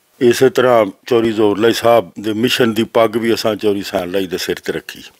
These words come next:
ਤੇ ਸਾਨੂੰ ਤੇ ਇਹੀ ਪਤਾ ਸੀ ਗੁਜਰਾਤ ਤੇ ਹਲਕੇ ਦੇ ਲੋਕਾਂ ਨੂੰ ਕਿ ਅਸੀਂ, ਸਾਡੇ ਤੇ ਸਾਡੇ ਕਾਇਦੀਨ ਜਿਹੜੇ ਨੇ, ਉਹ ਚੌਧਰੀ ਜ਼ੋਹਰ ਲਾਈ ਸ਼ਹੀਦ ਦੇ ਮਿਸ਼ਨ ਤੇ ਚੱਲੇ ਆ।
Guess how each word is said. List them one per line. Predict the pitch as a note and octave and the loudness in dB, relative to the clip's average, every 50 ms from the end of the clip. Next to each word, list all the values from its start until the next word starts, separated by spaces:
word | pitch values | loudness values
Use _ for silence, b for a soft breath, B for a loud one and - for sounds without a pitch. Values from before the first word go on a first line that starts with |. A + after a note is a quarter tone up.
| _ - | _ -8
ਤੇ | G#2 | -8
ਸਾਨੂੰ | - - - G#2+ G2 G#2 G#2+ | -4 0 0 2 2 0 0
ਤੇ | - C#3 | 2 2
ਇਹੀ | D3 F3 | 2 2
ਪਤਾ | E3 - D#3+ B2+ E3 D3+ | 2 0 0 2 2 2
ਸੀ | C3+ - C#3+ C3 | 2 0 -2 -4
ਗੁਜਰਾਤ | A#2+ B2+ A#2+ B2 A2+ A2 A2 A2 | -2 -4 0 2 2 2 2 2
ਤੇ | - - A#2+ | 0 -2 -2
ਹਲਕੇ | A2 F#2+ E2+ - G2+ G2+ | -2 -2 -2 -2 -2 -2
ਦੇ | G#2+ G#2+ | 0 -2
ਲੋਕਾਂ | G2 G2 - - G2+ G2 | -2 -4 -4 -4 -6 -6
ਨੂੰ | F#2+ F#2+ F2 | -6 -6 -6
ਕਿ | - G2 F#2 | -4 -4 -4
ਅਸੀਂ, | - - F#2 E2+ D#2+ D2 _ _ _ _ _ _ _ _ _ _ | -4 -6 -8 -10 -12 -14 _ _ _ _ _ _ _ _ _ _
ਸਾਡੇ | - - G2+ F#2 D#2+ F#2+ G2+ G2+ | -4 -4 -4 -2 -2 -2 -2 -2
ਤੇ | F#2+ G2 | -2 -4
ਸਾਡੇ | F#2+ - - F#2+ F2+ F#2 F#2 | -6 -4 -4 -2 -2 -2 -4
ਕਾਇਦੀਨ | - - F#2+ F#2 F2+ F2 F2 F#2+ G2 G2+ G2 | -4 -2 -2 0 0 -2 -4 -6 -6 -6 -4
ਜਿਹੜੇ | F#2+ G2 F2 F2+ E2+ | -4 -4 -4 -4 -6
ਨੇ, | D#2+ D2 - B B B B B B B B B B B _ | -6 -10 -16 B B B B B B B B B B B _
ਉਹ | - G2+ | -6 -6
ਚੌਧਰੀ | G2 - G#2+ G#2 G#2+ G#2+ | -2 0 2 2 4 4
ਜ਼ੋਹਰ | G2 G2 F#2+ F#2 - | 4 2 2 2 2
ਲਾਈ | G#2 A2+ G#2+ | 0 -2 -2
ਸ਼ਹੀਦ | - - G2+ F2+ F2 E2 | -2 -2 -2 -2 -2 -4
ਦੇ | E2 F#2 | -6 -6
ਮਿਸ਼ਨ | F2 E2+ F#2+ F2 - E2+ D#2+ | -6 -4 -6 -6 -6 -8 -10
ਤੇ | D2+ - E2 | -10 -14 -14
ਚੱਲੇ | - - E2 C2+ C2 C2+ | -12 -12 -12 -12 -10 -10
ਆ। | - | -10